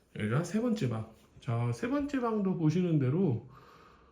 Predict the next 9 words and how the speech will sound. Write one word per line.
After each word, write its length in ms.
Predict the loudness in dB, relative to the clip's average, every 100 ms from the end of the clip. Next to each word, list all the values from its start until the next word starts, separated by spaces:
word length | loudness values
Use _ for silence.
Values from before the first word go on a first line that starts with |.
| _ _ _ _ _ _ _ _ -8
어, 300 | -2 -2 -2
안쪽에 640 | -2 -2 0 0 2 0 -4
수납장이 880 | -8 -8 -6 -6 -4 -2 0 -2 -4
별도로 580 | -2 0 2 0 2
있어요. 680 | 0 -4 -8 -6 -4 -6 -8 -16 -20 -16 -4
어, 460 | -2 0 -2 -6 -10 -18 -20 -20 -20 -20 _ _ _ _
그래서 360 | -8 -4 -4 -4
방마다 760 | -6 -2 2 2 4 2 0 -8
수납장은 1040 | -6 -2 0 -2 -2 0 2 2 0 -6